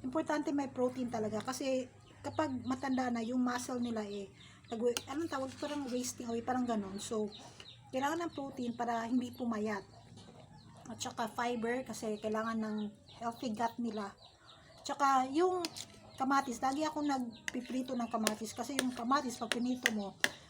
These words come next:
may mga lycopene na mabuti sa puso niya. So, kaya dapat healthy meal, dapat balanced, complete meal, dapat everyday. Kahit hindi mahal, importante, balanse. Kaya yung rep-, tulad ng repolyo, ginisa ko lang.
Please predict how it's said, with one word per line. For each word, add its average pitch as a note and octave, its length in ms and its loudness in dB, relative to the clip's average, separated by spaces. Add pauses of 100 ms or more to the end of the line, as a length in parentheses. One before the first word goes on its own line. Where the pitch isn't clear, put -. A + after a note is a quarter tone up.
(160)
may A#3+ 80 2
mga B3 400 4
lycopene A#3+ 640 0
na A3 160 0
mabuti G#3+ 400 -2
sa A3 160 -6
puso G#3 400 -6
niya. G#3 180 -2 (380)
So, G3+ 340 -2 (680)
kaya A#3+ 240 2
dapat B3 320 2
healthy D4 400 2
meal, C4+ 240 4
dapat A#3 340 0
balanced, B3 540 2
complete A3+ 400 -4
meal, A#3 260 2
dapat G3+ 460 -4 (560)
everyday. F#3 560 0 (680)
Kahit C#4+ 220 0
hindi F#4 240 6
mahal, C4 320 0
importante, B3 640 0
balanse. G3 640 -2
Kaya G#3 180 -4 (140)
yung C4 180 -6 (140)
rep-, D#4 180 -4 (140)
tulad F#4 160 6
ng F#4 160 8
repolyo, G4 320 4
ginisa B3+ 400 2
ko F#4 80 2
lang. A#3 180 2